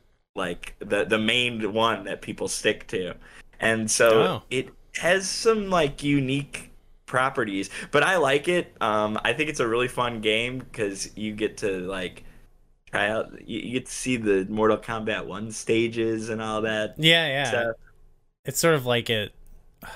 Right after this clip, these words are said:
Speaker 2: it's kinda like a greatest hits type game.
Speaker 1: Yeah, definitely. I think, like, you know, these days, I mean, it's so far removed, but it's almost like,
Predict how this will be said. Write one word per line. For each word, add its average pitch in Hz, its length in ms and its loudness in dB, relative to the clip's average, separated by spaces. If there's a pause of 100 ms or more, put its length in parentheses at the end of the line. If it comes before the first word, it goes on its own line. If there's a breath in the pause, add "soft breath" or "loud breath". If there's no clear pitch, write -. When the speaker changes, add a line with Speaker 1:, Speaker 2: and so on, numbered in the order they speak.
(220 loud breath)
Speaker 2:
it's - 160 -6
kinda 131 180 2
like 120 260 -2
a 104 140 0
greatest 110 520 -2
hits - 520 -2 (120)
type 143 260 -2 (480)
game. 156 440 -2 (320)
Speaker 1:
Yeah, 127 200 4 (200)
definitely. 117 680 4
I 139 100 0
think, 254 380 -4
like, 240 320 2
you 156 120 -4
know, 131 220 2
these 120 400 -4
days, 139 300 6
I 143 80 2
mean, 147 240 0
it's 127 300 -2
so 131 200 2
far 131 280 2
removed, 110 560 -2
but 110 160 4
it's 113 180 -2
almost 147 360 -2
like, 110 440 -4